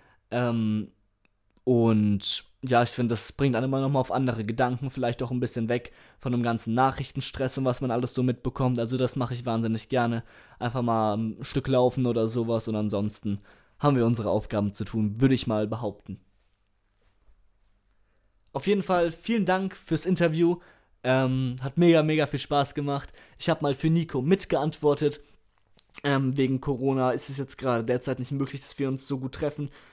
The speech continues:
ähm, so oft und alles. Deswegen hab ich das jetzt einfach mal für uns beide übernommen. Ähm, ich denke, ich spreche auch in seinem Namen, dass wir echt dankbar dafür sind, dass es eigentlich voll die coole Sache ist, dass ihr diesen Podcast macht.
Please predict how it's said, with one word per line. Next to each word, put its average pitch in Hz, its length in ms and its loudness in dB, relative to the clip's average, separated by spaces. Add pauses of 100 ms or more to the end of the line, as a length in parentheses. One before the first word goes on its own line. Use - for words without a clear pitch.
(220)
ähm, 127 380 0
so 127 180 0
oft 135 220 -4
und 139 60 -6
alles. 131 460 -4 (120)
Deswegen 120 800 -6
hab 135 120 -4
ich 135 60 -10
das 131 180 -6
jetzt 131 80 -8
einfach 120 220 -6
mal 120 140 -4
für 123 120 -6
uns 113 140 -6
beide 110 220 0
übernommen. 147 480 -2 (340)
Ähm, 127 400 -2
ich 127 140 -6
denke, 156 180 -2
ich 135 60 -8
spreche 147 300 -2
auch 123 100 -6
in 123 120 -2
seinem 135 260 2
Namen, 135 280 -2
dass 127 220 -8
wir 131 220 0
echt - 200 -2
dankbar 160 260 0
dafür 151 240 0
sind, 143 180 -4
dass 139 140 -8
es 135 120 -8
eigentlich 131 180 -4
voll 139 140 -4
die 131 80 -4
coole 127 260 -6
Sache 127 260 -2
ist, 131 140 -8
dass 131 120 -4
ihr 131 60 -2
diesen 127 240 -4
Podcast 165 560 -6
macht. 143 360 -6